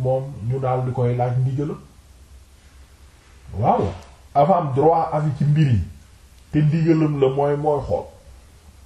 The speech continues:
"Wala tunkahul bikr." Kanta ki nga xam ne nag moom mooy, euh, masula sëy, a-, ak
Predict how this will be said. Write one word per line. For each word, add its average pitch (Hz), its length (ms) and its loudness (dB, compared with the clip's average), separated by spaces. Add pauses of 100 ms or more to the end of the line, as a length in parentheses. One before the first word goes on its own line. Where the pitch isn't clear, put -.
(500)
"Wala 156 420 4
tunkahul 151 640 -2
bikr." 156 260 -2 (1800)
Kanta 180 500 4
ki 180 60 -8
nga 175 160 0
xam 170 240 -2
ne 147 100 0
nag 147 200 -4
moom 131 220 2
mooy, 120 200 -2 (380)
euh, 92 180 -8 (120)
masula 131 400 -2
sëy, 107 200 -2 (1300)
a-, 135 100 -8 (120)
ak - 60 -10